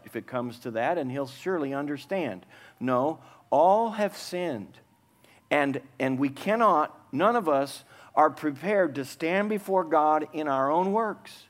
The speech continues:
We're all guilty. And, and, and I, I like this phrase, "all have sinned," rather than in some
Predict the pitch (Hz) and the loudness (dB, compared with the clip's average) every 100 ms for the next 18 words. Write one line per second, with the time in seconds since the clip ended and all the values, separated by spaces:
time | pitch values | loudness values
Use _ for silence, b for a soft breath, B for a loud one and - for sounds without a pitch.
0 | _ - 139 180 220 196 233 - 131 101 | _ -6 0 2 2 2 0 0 -10 -12
1 | _ _ _ _ _ _ b b - 156 | _ _ _ _ _ _ b b 2 2
2 | 147 - - 160 160 151 151 156 - 135 | 0 -10 -2 -2 0 0 2 2 2 4
3 | 151 160 220 233 165 190 180 - B B | 4 6 4 2 0 0 0 -10 B B
4 | - - - 196 185 135 131 127 - 135 | -20 -14 0 4 4 4 -2 -6 0 4
5 | 160 156 151 131 - 165 147 98 82 b | 4 4 0 -8 -8 -6 -6 -8 -12 b
6 | - 120 190 220 185 165 127 123 123 143 | -8 2 4 4 4 2 0 -2 -2 -2
7 | 143 143 147 131 190 196 202 | -6 -6 -6 -4 -2 -2 -2